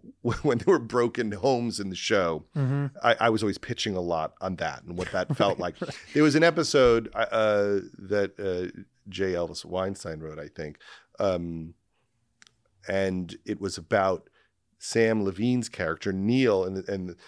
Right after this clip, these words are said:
Speaker 1: he finds out that his dad's cheating on his mom. And how he deals with it is becoming obsessed with ventriloquism.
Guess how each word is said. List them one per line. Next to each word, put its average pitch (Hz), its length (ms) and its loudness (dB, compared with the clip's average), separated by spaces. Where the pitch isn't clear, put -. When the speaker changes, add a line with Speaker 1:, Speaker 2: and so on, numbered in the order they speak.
Speaker 1:
he 110 180 -6
finds 143 380 4
out 120 140 4
that 107 140 0
his 101 300 -10
dad's 104 500 0
cheating 113 420 -2
on 95 80 0
his 87 140 -8
mom. 90 560 -4
And 107 560 0
how 143 160 2
he 131 80 4
deals 135 300 4
with 135 100 0
it 123 100 -2
is 117 100 -6
becoming 131 300 4
obsessed 135 420 4
with 131 140 0
ventriloquism. 110 880 -2